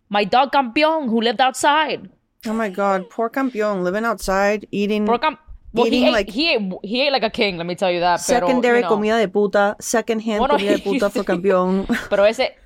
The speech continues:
Speaker 1: pero ese perro lived to, like, sixteen somehow, surviving off of leftover comida de puta,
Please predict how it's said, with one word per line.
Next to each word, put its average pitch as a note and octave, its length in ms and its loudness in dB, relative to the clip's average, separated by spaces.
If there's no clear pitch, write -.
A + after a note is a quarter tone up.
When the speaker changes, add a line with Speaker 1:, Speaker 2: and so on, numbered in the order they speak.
Speaker 1:
pero G3 140 2
ese C#4 220 2
perro C#4+ 360 2
lived A#3 220 0
to, C4+ 100 0
like, G#3 220 2
sixteen F3 680 -4
somehow, F#3 460 0
surviving G#3+ 520 0
off G#3+ 160 -2
of F#3+ 120 -2
leftover A3 540 0
comida F#3+ 360 -2
de G3+ 100 2
puta, G#3 480 0